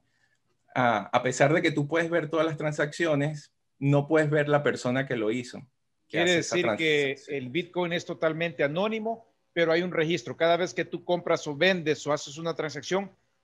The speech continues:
Speaker 2: queda registrada, pero na-, no sabemos de quién o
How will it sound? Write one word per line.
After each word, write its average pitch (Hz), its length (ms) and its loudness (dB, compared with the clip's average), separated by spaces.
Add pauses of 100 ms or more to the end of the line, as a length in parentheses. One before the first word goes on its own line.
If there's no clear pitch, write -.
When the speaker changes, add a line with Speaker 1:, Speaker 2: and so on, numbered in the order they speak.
Speaker 2:
queda 202 240 6
registrada, 180 720 2
pero 156 180 2
na-, 160 280 0
no 175 140 -2
sabemos 160 600 0
de 147 240 -2 (100)
quién 185 380 0
o 151 160 -4